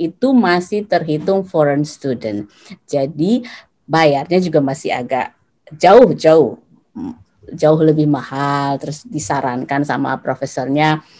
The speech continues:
"Tunggu aja sampai dapat green card supaya bayarannya seperti orang Amerika," gitu. Jadi ya,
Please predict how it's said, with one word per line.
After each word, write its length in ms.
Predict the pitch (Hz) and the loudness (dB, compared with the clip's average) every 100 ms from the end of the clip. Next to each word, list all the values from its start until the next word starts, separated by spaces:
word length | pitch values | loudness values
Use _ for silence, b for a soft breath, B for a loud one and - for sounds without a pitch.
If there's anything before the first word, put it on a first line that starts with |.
| b b b | b b b
"Tunggu 240 | - 151 151 | -4 -2 0
aja 240 | 180 - 453 | -2 0 0
sampai 240 | 440 370 | 2 4
dapat 240 | 247 240 196 | 4 4 0
green 320 | 175 156 151 | 2 4 4
card 400 | 156 160 160 160 | 2 2 2 0
supaya 480 | 123 - - 110 151 | -8 -14 -8 -2 0
bayarannya 640 | 165 147 151 170 170 196 | 4 4 4 4 2 0
seperti 400 | 226 - - - | -2 -10 -8 -2
orang 240 | 151 165 170 | 0 2 2
Amerika," 640 | 190 202 220 226 185 175 | 2 2 0 0 -2 -2
gitu. 320 | 156 117 160 | -4 -8 -12
Jadi 480 | - - - 123 180 | -14 -16 -10 -4 -4
ya, 160 | 147 | -4